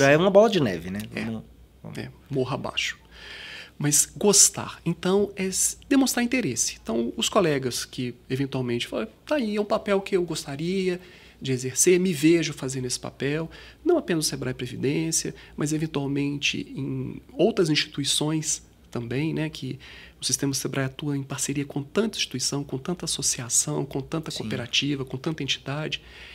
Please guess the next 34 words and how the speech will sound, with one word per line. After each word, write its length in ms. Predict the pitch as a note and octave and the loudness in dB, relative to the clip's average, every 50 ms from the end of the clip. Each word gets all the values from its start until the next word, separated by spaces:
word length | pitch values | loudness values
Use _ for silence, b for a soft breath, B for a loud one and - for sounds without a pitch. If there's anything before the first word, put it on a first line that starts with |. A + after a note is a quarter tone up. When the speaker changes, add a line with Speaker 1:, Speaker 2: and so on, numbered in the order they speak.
| B B B B B B | B B B B B B
Speaker 1:
Se 140 | - - A3+ | -2 -2 0
for 220 | A3 - G#3+ - | 4 4 4 4
possível, 560 | - - D#3+ - - - D#3 F#3+ G#3+ F3+ D#3+ D#3 | 4 0 0 2 2 0 0 -4 -4 -4 -4 -4
né, 180 | F3+ G3+ A3+ - - - | -4 -4 -6 -8 -12 -14
a 60 | - | -10
gente 140 | A#2+ A#2+ - | -10 -10 -8
tem 160 | - - D#3 | -6 -6 -8
que 80 | D#3 - - | -6 -6 -4
sempre 200 | - D#3+ D#3+ - | -6 -4 -6 -6
olhar 220 | C#3+ C#3 C3+ C3 | -8 -6 -6 -6
o 100 | C3 C3 D3 - - | -8 -8 -10 -12 -10
nosso 260 | - C3 B2+ C3 - | -8 -8 -6 -6 -8
código 320 | - - B2+ B2+ - - | -4 -4 -6 -4 -2 -4
de 140 | B2+ B2 A#2+ | -4 -2 -2
ética, 500 | A2+ C3 D3+ E3 - - - - - F#3+ - - - b b b b b b - - | -4 -4 -4 -2 -2 -4 -4 -4 -14 -14 -14 -16 -20 b b b b b b -16 -12
né, 140 | C3+ D3 | -10 -8
a 20 | E3 | -8
gente 180 | D3 C#3+ G#2 - | -6 -4 -2 -2
Speaker 2:
Sim. 20 | - | -2
Speaker 1:
não 80 | B2+ | -4
pode 320 | B2 - C3 B2+ A#2+ B2 B2 | -8 -8 -8 -8 -6 -6 -6
nunca 200 | C3+ D#3 - - | -6 -8 -6 -8
esquecer 420 | - - - C3 - - - B2 | -8 -6 -4 -4 -4 -4 -4 -6
dele, 360 | A2+ A2+ A#2 A#2+ C#3+ F3 F#3 - B B B B | -8 -8 -8 -8 -8 -10 -12 -14 B B B B
ao 80 | - C#3+ | -12 -12
contrário. 640 | C#3 - C#3+ B2+ - - - B2+ B2 C3+ D3+ F3 G3 B B B B B B B B B B B - | -6 -4 -6 -6 -6 -6 -6 -6 -4 -4 -6 -6 -8 B B B B B B B B B B B -10
Eh, 400 | C#3+ C3+ C#3 C3+ C3+ C3 C3 C3 C3+ | -6 -6 -4 -4 -2 -2 -2 -2 -2
se 120 | C3+ - C4 | -2 0 0
tiver 300 | - D4+ B3+ A#3 A3 G#3 | 2 2 6 6 6 6
dentro, 340 | F#3+ F3+ E3+ F3 F3 - D#3+ D#3 | 6 6 4 4 4 0 -4 -6
né, 140 | D#3+ E3 F3+ | -4 -4 -4
do, 320 | - D#3 C#3+ C3+ C3+ - - - - - | -4 -6 -6 -6 -8 -10 -12 -16 -12 -4
das 180 | C#3 C3+ C3 | -4 -2 -2
possibilidades, 920 | - - C#3 C3 - - B2+ B2+ B2+ A#2+ C#3 D3+ F3+ G3 E3+ C#3 C3 - - | -2 0 0 0 0 0 -2 -4 -4 -2 -2 0 0 -2 -2 -4 -6 -8 -10